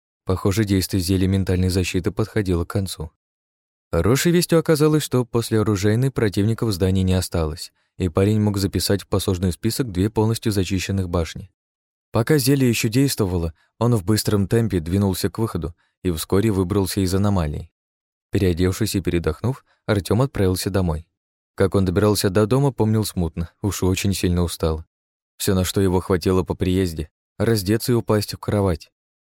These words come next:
Следующий день традиционно был полностью посвящён отдыху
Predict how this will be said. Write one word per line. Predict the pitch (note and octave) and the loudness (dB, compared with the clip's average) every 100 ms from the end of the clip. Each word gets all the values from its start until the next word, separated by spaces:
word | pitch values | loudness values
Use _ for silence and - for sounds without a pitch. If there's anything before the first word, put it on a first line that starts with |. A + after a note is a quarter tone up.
| _ | _
Следующий | - G#2+ C#3+ E3 - A#2+ | -6 -2 0 0 0 0
день | C3 D3+ | 0 2
традиционно | C#3 A2+ G2+ G2+ A#2+ | 0 0 0 0 0
был | A#2+ A#2 | 0 -2
полностью | G2 F#2+ G#2 - F#2 | 0 -2 -2 -4 -6
посвящён | F#2 - F2 F#2 E2 | -4 -4 -2 -2 0
отдыху | F#2 G#2+ G#2+ G#2+ | -2 -2 -6 -8